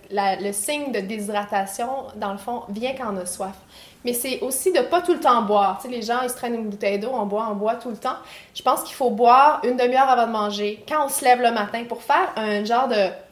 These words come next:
backwash, comme avec une piscine, de notre corps qui va, qui va se réveiller le matin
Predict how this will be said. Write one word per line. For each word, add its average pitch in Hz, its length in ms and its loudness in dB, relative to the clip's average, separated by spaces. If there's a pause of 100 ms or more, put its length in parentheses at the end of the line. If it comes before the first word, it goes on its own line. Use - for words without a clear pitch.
(140)
backwash, 247 800 2
comme 233 140 -2
avec 220 280 -2
une 233 140 -6
piscine, 302 420 -8
de 269 240 0
notre 226 160 -6
corps 247 300 0
qui - 160 -12
va, 196 240 2 (240)
qui - 120 -14
va 220 120 0
se 262 120 0
réveiller 220 540 0
le 233 80 -6
matin 208 420 -2